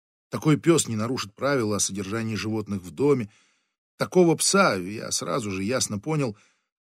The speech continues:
заводят, когда на самом деле не хотят иметь собаку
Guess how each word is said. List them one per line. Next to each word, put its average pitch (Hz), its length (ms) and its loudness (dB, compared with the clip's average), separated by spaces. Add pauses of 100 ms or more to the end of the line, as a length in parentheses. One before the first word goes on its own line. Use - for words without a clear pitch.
(160)
заводят, 156 460 6
когда 135 260 2
на 135 140 2
самом 156 420 2
деле 127 260 2
не 127 140 0
хотят 120 500 -2
иметь 104 280 -2
собаку - 600 -6